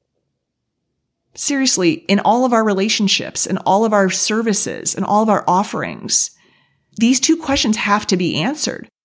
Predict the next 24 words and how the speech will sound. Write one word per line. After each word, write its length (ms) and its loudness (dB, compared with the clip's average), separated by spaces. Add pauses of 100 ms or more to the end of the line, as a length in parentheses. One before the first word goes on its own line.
(460)
What 220 0
do 100 0
I 80 2
want 180 2
them 140 2
to 80 2
feel 680 0
when 140 0
they're 80 4
with 240 2
me 220 0 (420)
or 280 4
having 600 -2
been 220 -2
offered 360 -2
my 140 0
service 720 0 (720)
or 300 2
a 40 2
stay 380 2
at 100 -4
my 180 0
hotel? 720 -4 (640)
And 300 0